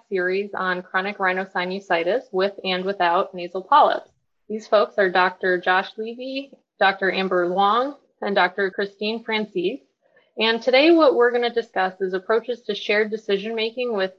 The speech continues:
patients and co-specialty management approaches in their practice.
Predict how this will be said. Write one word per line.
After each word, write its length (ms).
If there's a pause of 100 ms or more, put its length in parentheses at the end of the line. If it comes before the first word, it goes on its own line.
patients 460 (420)
and 400
co-specialty 720
management 600
approaches 560 (140)
in 200
their 200
practice. 500